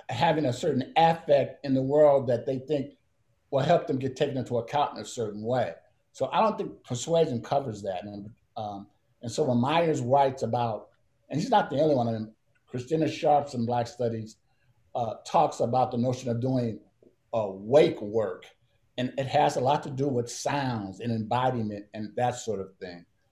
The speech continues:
So that's why I think, uh, it's important, right? So for example, Thomas Rickard's work around ambient rhetoric,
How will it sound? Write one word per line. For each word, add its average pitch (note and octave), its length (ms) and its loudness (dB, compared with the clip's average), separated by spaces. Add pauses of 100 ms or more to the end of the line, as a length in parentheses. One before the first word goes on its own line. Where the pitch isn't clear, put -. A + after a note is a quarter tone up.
(140)
So A#2+ 520 0 (100)
that's F3+ 340 4
why C#3 160 4
I B2+ 160 0
think, B2 320 -6 (260)
uh, G2+ 300 -6 (2250)
it's B2+ 180 -10
important, A#2+ 640 0 (720)
right? C#3 180 -12 (260)
So E3 240 2
for C#3+ 160 -2
example, C3 840 0 (1120)
Thomas C3 360 -2
Rickard's C3+ 400 -2
work A#2 340 0
around A#2 360 0
ambient A#2 380 0
rhetoric, B2+ 480 0